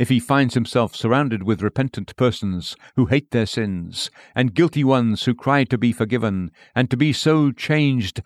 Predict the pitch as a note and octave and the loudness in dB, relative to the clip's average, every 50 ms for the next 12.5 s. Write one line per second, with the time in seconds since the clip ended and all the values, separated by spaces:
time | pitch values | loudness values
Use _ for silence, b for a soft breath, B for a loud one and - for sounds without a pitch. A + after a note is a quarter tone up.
0 | B B B - B2+ C3 C3+ C3 - - C#3 B2+ A#2 F2+ C3 C3 B2+ B2 A2+ G#2 | B B B -2 0 2 0 0 0 0 0 0 0 0 2 2 2 2 2 0
1 | - - - B2 A2 G2+ F#2+ F#2+ - _ _ _ - G2 G#2 A2 G#2 G2 F2+ E2+ | -2 -2 -2 -2 -2 -2 -4 -6 -8 _ _ _ -4 0 0 0 0 0 -2 -4
2 | D#2+ D2+ E2 F#2 F2+ F#2 _ _ _ _ _ _ _ _ _ _ _ _ _ _ | -4 -8 -10 -16 -20 -20 _ _ _ _ _ _ _ _ _ _ _ _ _ _
3 | _ _ _ _ _ _ _ _ _ _ _ _ _ _ _ _ _ _ _ _ | _ _ _ _ _ _ _ _ _ _ _ _ _ _ _ _ _ _ _ _
4 | _ _ _ _ _ _ _ _ - - E3 F3+ D#3+ - B3 B3 - G#3+ C3+ - | _ _ _ _ _ _ _ _ 0 2 2 4 4 4 2 2 2 0 -2 0
5 | - G#2+ G#2+ C3+ F3+ - - - - - - - - - - - C#3 C#3 D#3+ G3+ | 2 2 2 2 0 -2 -6 -8 -8 -6 -6 -8 -8 -10 -6 -2 2 2 4 4
6 | G#3+ - - - C3 A#2 A2 G#2 G2 G2+ A#2 _ - - - - B2 B2+ - D#3+ | 2 0 0 0 2 2 2 2 2 0 -2 _ -12 -10 -2 -2 -2 0 2 0
7 | F3 - - - E3 E3 - D3+ C#3 A#2 - - - G2 F#2 G2 - - - A2+ | 0 0 0 0 0 0 0 0 -2 -2 -2 -4 -4 -2 -2 -2 -6 -6 -4 -4
8 | A2 - - - - E3+ F#3+ D#3+ B2 G#2 G2+ A2 - - - b b b b - | -2 -2 -4 -2 0 0 2 2 2 2 0 -2 -4 -8 -18 b b b b 0
9 | B2+ C3+ C3+ B2 - C#3+ C3+ A#2 G2 B2 C3 D3+ E3+ D#3+ D#3 C#3+ - - B2+ G#2+ | 2 2 2 2 2 0 0 2 0 0 2 2 2 2 2 0 0 0 0 0
10 | A#2 A#2+ - D#3+ E3+ F3 - G3+ G3 F#3+ D#3+ E3+ D#3+ C#3 C#3 C#3+ C#3+ B2 A#2 B | 0 -2 0 -2 -2 0 0 0 0 2 2 2 4 4 4 4 2 2 -2 B
11 | B B B B A2+ G#2+ A#2+ A#2 - - D3+ C#3+ C3+ C3 B2 A#2 - - A#2+ G#2 | B B B B 0 2 2 0 2 -2 -2 0 2 0 0 0 -2 -2 -4 -4
12 | E2+ E2+ D2+ C2+ B1 - - - - - | -4 -6 -10 -10 -14 -14 -10 -8 -8 -8